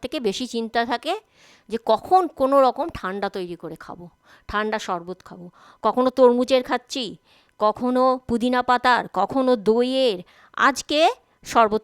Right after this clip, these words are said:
তৈরি করব খরবুজার। বাজার থেকে খরবুজা এনে ভালো করে ধুয়ে তাকে আমি অর্ধেক করে নিয়েছি। এইবারেতে একটা চামচে দিয়ে আমি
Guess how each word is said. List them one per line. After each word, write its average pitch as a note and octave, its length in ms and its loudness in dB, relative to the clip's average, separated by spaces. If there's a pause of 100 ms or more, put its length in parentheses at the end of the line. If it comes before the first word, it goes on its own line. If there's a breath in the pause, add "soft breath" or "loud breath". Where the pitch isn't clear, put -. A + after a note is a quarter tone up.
তৈরি A3 220 2
করব A3+ 140 2 (180)
খরবুজার। G3 540 -2 (600)
বাজার A3+ 320 0
থেকে A3 140 -4 (100)
খরবুজা A3+ 400 2 (120)
এনে C4 140 -2 (120)
ভালো G#3 180 -2
করে G3 200 -4 (120)
ধুয়ে A#3+ 220 0
তাকে A3+ 280 -2
আমি F3+ 120 -8
অর্ধেক F#3+ 400 -6
করে C4 220 0
নিয়েছি। C#4 320 -4 (520 soft breath)
এইবারেতে D#4+ 680 4 (460)
একটা G#3 160 -8 (140)
চামচে A#3+ 480 -2
দিয়ে D4 140 -4 (120)
আমি A3 100 -2